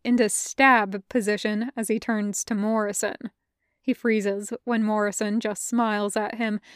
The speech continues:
and holds out his own fork, loaded with a piece of bacon. "Nah," he says, blue eyes sparkling mischievously.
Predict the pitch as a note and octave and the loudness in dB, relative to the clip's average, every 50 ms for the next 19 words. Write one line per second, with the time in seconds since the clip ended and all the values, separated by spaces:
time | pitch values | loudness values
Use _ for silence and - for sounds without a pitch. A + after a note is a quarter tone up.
0 | - - - - - B3+ C4+ C#4+ E4+ E4+ B3+ - D4+ C#4+ B3+ - B3 B3+ B3+ C4+ | -20 -20 -16 -4 0 2 4 6 6 6 6 6 6 6 6 4 2 0 4 6
1 | C4+ C4+ C4+ B3+ B3 - - G#3+ G3+ G#3 - - - - - _ _ _ _ - | 6 6 8 6 4 4 2 -2 -2 -2 -4 -10 -14 -18 -20 _ _ _ _ 0
2 | A#3+ A#3+ A3 A3 G#3 G3+ G#3 G3+ A#3 A3+ A3 G#3+ - G3+ - - B3 A3+ - - | 2 4 4 4 2 2 -2 -2 -2 -2 -2 -2 -2 -4 0 2 0 0 2 0
3 | G#3 G3 F#3+ - A#3+ A3+ A#3 A3+ - G#3 G3+ - - - - _ _ _ _ _ | -2 -4 -2 0 2 2 2 2 0 -4 -6 -6 -10 -14 -16 _ _ _ _ _
4 | _ _ _ _ _ _ _ _ _ _ _ _ _ _ _ _ _ _ - B3+ | _ _ _ _ _ _ _ _ _ _ _ _ _ _ _ _ _ _ 0 2
5 | C#4+ D4+ B3+ A3+ G#3+ G#3 A3 - - _ _ _ _ _ _ _ - C4+ B3+ A#3 | 4 6 6 4 2 0 -4 -6 -8 _ _ _ _ _ _ _ 0 2 2 2
6 | - A#3+ G#3+ G3+ G3+ G#3 A3 A#3+ C4 C4+ A#3 - B3 B3 A#3 A3+ G#3+ G#3+ G#3 G#3 | 2 0 0 0 -2 -4 -2 -2 -4 -4 0 2 4 6 6 6 4 4 2 0
7 | G#3 G#3+ - - - - - - A#3 A3 G#3+ - - G#3+ G#3 G#3+ G#3 G#3+ A3+ A3 | -2 -4 -6 -6 -6 -6 -2 2 2 2 2 0 -2 -4 -2 -2 -2 -2 -4 -6
8 | _ - A#3 A3+ - - - - B3+ B3 A3 G#3+ G#3+ G#3 G#3 - - A3 G#3+ G#3 | _ -2 -2 -2 -2 -4 -4 0 0 0 2 2 0 -2 -2 -2 -2 -2 -2 -2
9 | G3 G#3 - | -4 -6 -10